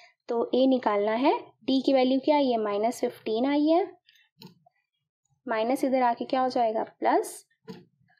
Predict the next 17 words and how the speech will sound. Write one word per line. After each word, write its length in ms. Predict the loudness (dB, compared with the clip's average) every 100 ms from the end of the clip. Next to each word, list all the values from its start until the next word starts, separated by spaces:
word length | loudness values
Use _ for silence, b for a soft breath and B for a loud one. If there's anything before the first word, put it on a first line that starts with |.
| _ _ _ _ _ _ _ _ _ _ _ _ _ _ _ _ _ _ _ _ _ _ _ _
तो 60 | -8
A 260 | 0 0 0
कितना 320 | -2 0 0
आ 40 |
गया 180 | 0 0
मेरे 160 | 0 -2
पास? 340 | 0 -2 -2
फिफ्टी 560 | -6 -6 -2 0 0 -2
थ्री। 200 | -6 -6 -6 B B -4
तो 60 |
ये 80 | 2
आ 120 | 2
गया 120 | 4 6
मेरे 160 | 6
पास 180 | 4 2
फिफ्टी 280 | -4 0 0
थ्री। 320 | 2 0